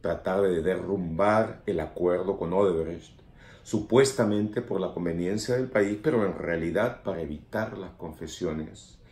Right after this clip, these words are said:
y demoler el valor de las pruebas.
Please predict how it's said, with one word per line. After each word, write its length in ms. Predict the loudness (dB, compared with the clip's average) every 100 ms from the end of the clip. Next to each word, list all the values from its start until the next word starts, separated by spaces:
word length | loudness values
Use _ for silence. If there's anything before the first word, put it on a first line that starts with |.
| -8
y 120 | -4
demoler 440 | -4 -4 -4 -4 -4 -14 -12
el 140 | -8
valor 300 | -6 -8 -8
de 100 | -10
las 100 | -12
pruebas. 680 | -12 -12 -12 -14 -20 -20